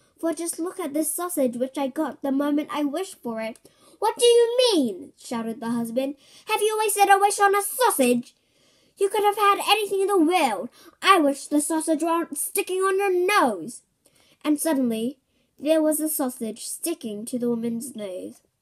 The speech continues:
She began pulling away at it, but it couldn't get off. The husband tried to help his wife to get rid of the sausage. He pulled and tugged, but it made no difference.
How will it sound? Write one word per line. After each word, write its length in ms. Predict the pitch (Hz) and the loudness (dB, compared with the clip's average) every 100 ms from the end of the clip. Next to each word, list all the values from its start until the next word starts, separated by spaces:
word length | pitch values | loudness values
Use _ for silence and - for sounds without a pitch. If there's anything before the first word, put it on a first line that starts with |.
| _ _ _ _ _ _ | _ _ _ _ _ _
She 180 | - 294 | -2 0
began 360 | 277 311 330 349 | 0 -2 -2 -4
pulling 420 | - 254 226 220 | -2 -2 -2 -4
away 300 | 226 226 202 | -6 -6 -8
at 140 | 175 | -8
it, 180 | 156 - _ | -10 -12 _
but 220 | 240 226 - | -10 -10 -4
it 260 | 240 233 | -6 -6
couldn't 380 | - 285 247 208 _ - | -4 -2 -2 -4 _ -6
get 180 | 233 220 | -6 -6
off. 240 | 147 220 _ _ _ _ _ _ _ _ _ _ _ _ _ - | -10 -12 _ _ _ _ _ _ _ _ _ _ _ _ _ -10
The 160 | 240 311 | -4 0
husband 420 | 320 311 370 381 | 0 -2 -6 -8
tried 220 | 330 254 | -6 -4
to 80 | 254 | -2
help 240 | 269 247 | -2 -2
his 200 | 269 247 | -2 -4
wife 220 | - 196 233 | -8 -12 -10
to 80 | 240 | -6
get 200 | 254 240 | -4 -2
rid 120 | 247 | -2
of 140 | 254 | -2
the 120 | 262 | -4
sausage. 580 | 277 311 294 208 196 _ _ _ _ _ | -6 -8 -8 -10 -14 _ _ _ _ _
He 180 | 277 247 | -2 -2
pulled 540 | 277 285 302 311 320 - _ _ - | 0 0 2 0 -4 -18 _ _ -4
and 220 | 294 285 | -2 -2
tugged, 440 | 262 208 185 226 - _ _ _ - | -2 -8 -10 -16 -20 _ _ _ -2
but 160 | 269 | 0
it 140 | 262 247 | 2 2
made 260 | 254 247 | 2 4
no 340 | 240 247 254 254 | 2 2 2 2
difference. 720 | 226 226 - 190 190 240 | -2 -10 -14 -16 -14 -16